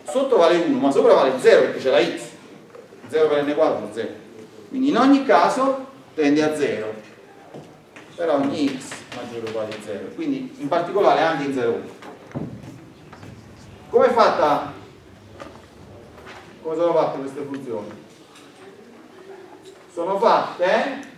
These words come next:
in questo modo. Adesso l'integrale di f con n cosa fa?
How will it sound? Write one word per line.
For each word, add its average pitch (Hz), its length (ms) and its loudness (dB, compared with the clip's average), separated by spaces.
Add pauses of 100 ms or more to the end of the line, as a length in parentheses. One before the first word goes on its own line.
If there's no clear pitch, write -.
(1000)
in 269 80 -10
questo 185 260 -4
modo. - 420 0 (1300)
Adesso 175 420 4 (3750)
l'integrale 226 680 2
di 208 80 0
f 202 220 0
con 190 160 0
n 170 260 0
cosa 185 260 0
fa? - 380 -4